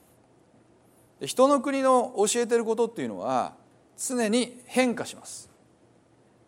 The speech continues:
常に変化するんです。この経済でも、お、それこそあのバブルの頃は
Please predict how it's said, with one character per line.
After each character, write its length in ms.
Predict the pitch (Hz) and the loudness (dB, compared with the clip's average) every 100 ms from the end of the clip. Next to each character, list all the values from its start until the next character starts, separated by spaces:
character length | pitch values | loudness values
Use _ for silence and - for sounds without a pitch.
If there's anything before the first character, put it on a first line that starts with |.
| _ _ | _ _
常 220 | - 214 | -8 -2
に 100 | 220 | -2
変 200 | 180 190 | 0 -2
化 100 | 147 | -2
す 100 | 110 | -6
る 60 | 92 | -12
ん 60 | 82 | -18
で 100 | - | -20
す。 100 | - _ _ _ _ _ _ _ _ _ _ _ _ _ _ _ _ _ _ _ _ _ _ _ _ _ - | -20 _ _ _ _ _ _ _ _ _ _ _ _ _ _ _ _ _ _ _ _ _ _ _ _ _ 0
こ 100 | 208 | 0
の 80 | |
経 220 | 196 254 226 | 4 6 8
済 180 | 185 | 8
で 80 | 151 | 6
も、 380 | 160 214 98 - - _ _ _ _ - | 2 0 0 -6 -20 _ _ _ _ -6
お、 520 | 139 135 135 131 131 | 0 4 4 4 2
そ 120 | - | 0
れ 80 | 175 | -2
こ 80 | 196 | 0
そ 120 | 180 | 2
あ 40 | 156 | 2
の 80 | |
バ 160 | 135 190 | 6 6
ブ 120 | 208 | 6
ル 60 | 175 | 2
の 120 | 143 | 0
頃 200 | 131 120 | -2 0
は 260 | 139 165 | 2 0